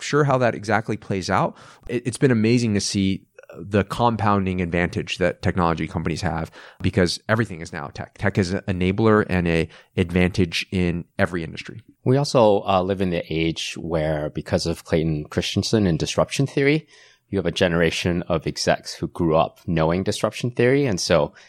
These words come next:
Speaker 2: when something becomes widely known, it gets arbitraged out as an opportunity. So the large companies were just more savvy about spotting disruptors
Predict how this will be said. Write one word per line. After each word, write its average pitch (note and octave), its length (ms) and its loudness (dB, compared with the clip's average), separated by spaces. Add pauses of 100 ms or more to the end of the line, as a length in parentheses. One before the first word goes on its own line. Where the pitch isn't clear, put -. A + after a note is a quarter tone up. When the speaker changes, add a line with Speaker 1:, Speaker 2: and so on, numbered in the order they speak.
(180)
Speaker 2:
when G2 100 -2
something A2+ 320 0
becomes E2+ 340 -2
widely E2+ 360 2
known, E2 320 0
it E2+ 140 -4
gets D#2 220 -4
arbitraged D#2+ 640 0
out D#2+ 220 2
as D#2 140 -4
an D#2+ 80 -6
opportunity. E2 680 -6
So E2+ 460 2
the A#2 80 0
large A2+ 220 4
companies C#3 300 -4
were A2+ 100 -6
just - 440 -2
more G#2+ 220 0
savvy F#2+ 500 -2
about E2 260 0
spotting E2+ 440 0
disruptors E2+ 680 -4